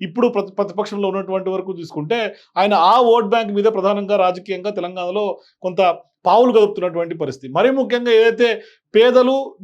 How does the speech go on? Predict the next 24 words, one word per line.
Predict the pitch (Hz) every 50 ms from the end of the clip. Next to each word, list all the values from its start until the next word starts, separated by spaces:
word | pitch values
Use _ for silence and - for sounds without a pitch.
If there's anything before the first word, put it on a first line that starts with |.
| 160 160 196
గిరిజనులు, | 226 247 196 226 226 208 175 147 131 113 127 160
మరోవైపు | 196 220 240 247 247 240 262
దళితులు, | 202 170 208 220 233 220 214 170 139 113 - _ _ _ _ _ _ _ -
ప్రధానంగా | 180 208 247 277 285 277 269 254 269 262
దళితుల | 208 214 220 240 214 262 254
ఓట్ | 247 220 220 226 202
బ్యాంక్ | 185 220 220 220 202 202
మీదే | 190 202 202 214 240 220
ఇవాళ | 208 208 208 202 202
కేసీఆర్ | 202 202 - 202 220 220 214 - 226 226 226 208 214
టార్గెట్ | 185 180 196 190 202 202 190
చేసినట్టు | 185 170 185 180 190
తెలుస్తుంది. | 185 165 147 - - - 117 101 _ _ _ _ _ _ - 151
ఎందుకంటే | 196 220 226 247 240 240 240 226 214 - - - _ _ _ -
అధికారంలో | 151 175 220 220 262 262 262 247 247 233
ఉన్నప్పుడు | 226 226 226 220 226 240 226
దళిత | 180 190 202 202 202
బంధు | 220 214 233 226 208 220 202 196 202 -
తీసుకొచ్చింది | 202 196 - 220 214 214 - 220 208 214 226 220 190
మొట్టమొదటి | 165 185 190 202 208 220 220 208 202
ఆ | 190 196
సామాజిక | 202 202 - 202 208 214 208 202 202
వర్గం | 202 190 190 208 202
కోసమే. | 202 202 - 196 208 214 220